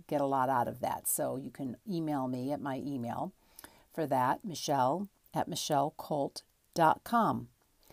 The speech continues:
Following me on Instagram is a great idea. My handle is Michelle Colt Coach,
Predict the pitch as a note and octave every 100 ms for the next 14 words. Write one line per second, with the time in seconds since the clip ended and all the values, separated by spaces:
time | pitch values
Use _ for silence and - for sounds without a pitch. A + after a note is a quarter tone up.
0 | - - F3+ D#3+ E3+ D#3+ D#3+ D3+ C#3+ C3
1 | D3+ A3 - A3+ A3+ G#3+ G#3 G#3 G#3 G3+
2 | G3 G3 F#3+ F3+ F#3 F#3 F#3 F3+ D3+ D3+
3 | D3+ D3+ C3+ C3 - C3+ B2+ - C#3 C#3
4 | D#3 - - D3 C3+ - - - E3+ G#3+
5 | -